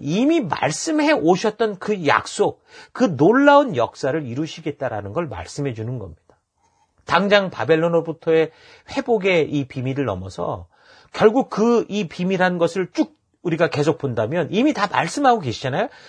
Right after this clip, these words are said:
새 언약, 새 약속, 그들을 구할 메시아 이런 얘기. 그러니까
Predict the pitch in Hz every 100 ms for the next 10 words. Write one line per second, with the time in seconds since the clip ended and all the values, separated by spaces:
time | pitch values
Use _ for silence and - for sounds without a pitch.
0 | - - 185 165 156 160 160 _ - 185
1 | 165 143 - 165 165 - - _ 147 160
2 | 156 165 160 131 151 160 175 139 139 123
3 | 98 90 101 233 -